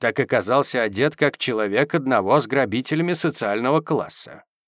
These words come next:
Тут старший шериф внезапно охнул, озаренный какой-то идеей. Скинув ноги со стола, принял вертикальное положение, посмотрел на подчиненную.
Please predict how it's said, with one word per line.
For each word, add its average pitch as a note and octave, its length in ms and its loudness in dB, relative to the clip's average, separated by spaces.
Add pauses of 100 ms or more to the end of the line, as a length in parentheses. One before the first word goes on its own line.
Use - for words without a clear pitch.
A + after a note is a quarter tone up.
(260)
Тут G#3+ 200 2
старший D#3+ 420 0
шериф C#3+ 380 0
внезапно C#3+ 760 2
охнул, G2+ 440 0
озаренный B2 480 0
какой-то C#3 500 0
идеей. A#2 440 -2 (220)
Скинув E3 460 -2
ноги D3 220 0
со C3 160 -2
стола, B2 360 2
принял C3 340 0
вертикальное A#2 560 -2
положение, G#2 640 -2 (200)
посмотрел D#3+ 580 0
на A#2 80 -2
подчиненную. G2 800 -4